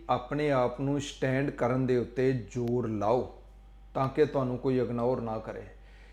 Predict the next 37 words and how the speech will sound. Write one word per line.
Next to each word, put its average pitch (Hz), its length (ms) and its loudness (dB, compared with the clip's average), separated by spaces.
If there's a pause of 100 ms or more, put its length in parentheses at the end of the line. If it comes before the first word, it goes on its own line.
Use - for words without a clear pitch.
(140)
ਇਸ 156 260 0
ਦੁਨੀਆਦਾਰੀ 139 760 2
ਦੇ 147 160 4
ਅੰਦਰ 143 220 2
ਕਹਿਣ 151 420 2
ਨੂੰ 185 200 4
ਰਿਸ਼ਤੇ 151 320 4
ਨਾਤੇ 143 360 2
ਨੇ, 165 180 -2 (340)
ਪਰ 139 120 4
ਮਾਇਆ 127 400 2
ਨੂੰ 143 120 0
ਪਹਿਲਾਂ 143 320 0
ਪੁੱਛਦੇ 117 440 -8
ਨੇ। 123 100 -12 (760)
ਕਰੈ-, 156 440 6
ਕਹਿਣ 175 260 8
ਨੂੰ 202 300 2 (340)
ਮੈਂ 143 360 6
ਤੇਰਾ, 151 380 8
ਮੈਂ 147 280 4
ਤੇਰਾ 151 280 6
ਬੜੇ 170 280 4
ਕਹਿਣ 165 280 2
ਵਾਲੇ 131 280 4
ਨੇ, 117 140 -2 (240)
ਪਰ 135 100 0
ਪਹਿਲਾਂ 156 400 4
ਵੇਖਦੇ 131 300 2
ਨੇ 151 120 -2
ਤੇਰੇ 135 400 2
ਪਰਸ 139 420 -4
ਦੇ 135 180 2
ਅੰਦਰ 135 320 0 (640)
ਗਰਮੀ 131 300 2
ਕਿੰਨੀ 110 360 -2
ਹੈ 113 60 -16